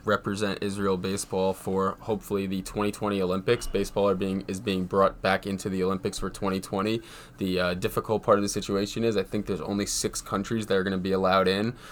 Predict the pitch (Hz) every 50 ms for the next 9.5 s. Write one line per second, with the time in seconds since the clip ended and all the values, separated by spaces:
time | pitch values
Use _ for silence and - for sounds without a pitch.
0 | - - - - 98 - 95 95 98 104 90 87 - - - 104 95 104 - -
1 | - 101 101 92 - 110 98 101 92 90 92 95 98 95 107 107 107 - - 95
2 | 90 - - 95 92 98 98 95 - 101 92 101 92 90 - - - 104 101 -
3 | - 95 90 87 95 92 - 107 - - 120 113 117 127 - - - 104 101 98
4 | 98 95 92 92 92 90 87 - - - - - - - - - - - 107 107
5 | 107 104 104 95 101 95 87 98 92 92 - - 110 104 101 - - 104 101 104
6 | 101 104 92 90 107 107 113 107 - - 101 95 - - 92 95 90 95 95 92
7 | 98 90 87 95 92 - - 95 92 - - 92 92 90 92 90 98 95 90 90
8 | - - - 98 95 92 - - 95 90 95 92 92 98 92 98 95 92 95 92
9 | - - 95 92 95 92 92 90 92 95